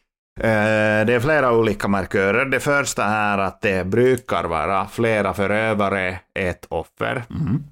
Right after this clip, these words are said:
Speaker 1: Eller i alla fall mindre offer än förövare.
Speaker 2: Ja.
Speaker 1: Eh, det brukar vara så att det är olika etniciteter på förövaren och offret. Offret brukar vara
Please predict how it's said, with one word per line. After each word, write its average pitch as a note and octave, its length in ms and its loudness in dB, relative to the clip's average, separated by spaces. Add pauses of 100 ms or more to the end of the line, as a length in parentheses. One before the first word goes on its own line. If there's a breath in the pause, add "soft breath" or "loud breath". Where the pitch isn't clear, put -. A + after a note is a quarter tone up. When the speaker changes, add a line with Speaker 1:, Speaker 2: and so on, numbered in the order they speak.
(320)
Speaker 1:
Eller G#2+ 520 2
i G#2 60 2
alla G2 200 0
fall F#2+ 340 -2
mindre G#2+ 560 2
offer E2 640 -2 (140)
än E2 360 -6 (220)
förövare. F#2 720 -4 (300)
Speaker 2:
Ja. F#2 240 -6 (280)
Speaker 1:
Eh, G#2 440 2
det G#2+ 160 2
brukar C3 680 2
vara F#2 380 0
så F#2 280 -2
att E2+ 300 -4
det F2+ 140 -4
är E2+ 320 -4
olika E2+ 680 -6
etniciteter G#2+ 1120 -4
på F2 260 -6
förövaren G2 840 0
och E2 400 -6
offret. - 380 -16
Offret F#2+ 420 -4
brukar F2 520 -6
vara - 340 -8